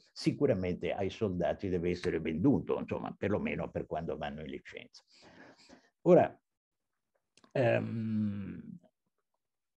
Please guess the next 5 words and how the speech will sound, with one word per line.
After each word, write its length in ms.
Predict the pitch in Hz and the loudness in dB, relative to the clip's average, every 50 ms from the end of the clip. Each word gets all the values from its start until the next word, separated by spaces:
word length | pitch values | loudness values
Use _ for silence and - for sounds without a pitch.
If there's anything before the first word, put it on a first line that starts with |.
| _ - - _ _ _ _ - - | _ -20 -20 _ _ _ _ -12 2
quindi 280 | - 208 180 139 131 | 6 6 8 8 6
c'è 220 | 123 - - 156 131 | 4 6 6 8 8
una 240 | 120 131 127 123 117 | 8 8 6 4 4
satira 760 | - - 160 160 185 180 180 143 135 123 113 101 87 - - _ _ _ _ _ _ _ _ _ | 2 2 2 2 2 2 2 2 4 6 6 6 4 2 -4 _ _ _ _ _ _ _ _ _
del, 1040 | - 90 87 87 95 123 131 135 131 123 117 117 113 113 110 107 107 98 92 87 | -18 -12 -10 0 6 8 8 8 8 6 4 4 4 4 4 4 2 2 0 -6